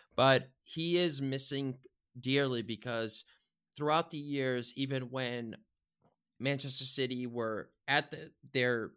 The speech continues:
absolute peak, and then they came back down to earth, and then under Pep Guardiola, when they splashed the cash, they were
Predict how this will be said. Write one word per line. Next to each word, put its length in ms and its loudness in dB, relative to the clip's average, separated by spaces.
absolute 580 -2
peak, 320 -6
and 120 -2
then 160 -4
they 120 -4
came 240 -6
back 240 -6
down 240 0
to 140 -8
earth, 340 0
and 160 -6
then 200 -6
under 240 -2
Pep 280 -8
Guardiola, 560 -2
when 200 -4
they 120 -2
splashed 480 -2
the 60 -4
cash, 600 0
they 140 -2
were 340 -2